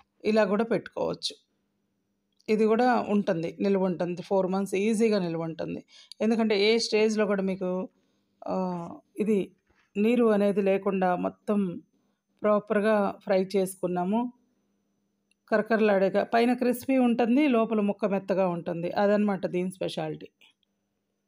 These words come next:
So, ఫోన్ ఉంటే కుదరదు కదా కలపటం.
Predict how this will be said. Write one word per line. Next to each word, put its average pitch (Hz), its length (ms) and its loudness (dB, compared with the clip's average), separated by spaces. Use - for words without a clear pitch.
So, 233 140 2
ఫోన్ 240 360 2
ఉంటే 233 220 2
కుదరదు 208 400 0
కదా 202 220 2
కలపటం. 214 480 0